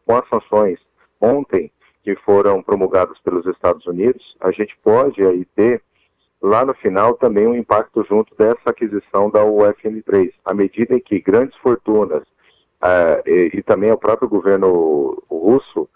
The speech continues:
eles tiveram alguns bens congelados em, em termos de fluxo de,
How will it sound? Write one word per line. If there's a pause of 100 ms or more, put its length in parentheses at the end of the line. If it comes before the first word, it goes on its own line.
(460)
eles
tiveram
alguns
bens
congelados
em,
em
termos
de (100)
fluxo
de,